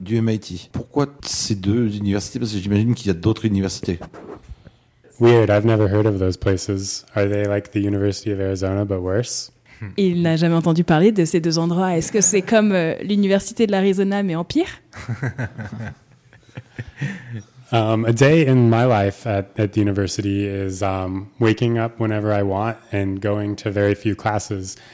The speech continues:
Speaker 2: And then, uh, the real work starts when I get to the greenhouse, where I, uh, get to check in on my plants, and, um,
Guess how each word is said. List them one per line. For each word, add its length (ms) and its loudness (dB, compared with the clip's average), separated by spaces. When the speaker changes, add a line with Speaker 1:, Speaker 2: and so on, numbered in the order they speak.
Speaker 2:
And 160 -4
then, 400 0
uh, 300 0
the 100 -4
real 200 4
work 200 0
starts 340 -2
when 140 -2
I 100 -2
get 180 -6
to 100 -12
the 100 -6
greenhouse, 720 0
where 420 2
I, 240 2
uh, 260 0
get 200 -2
to 580 -2
check 260 -2
in 120 -2
on 160 -2
my 120 -4
plants, 600 -6
and, 500 -2
um, 400 -4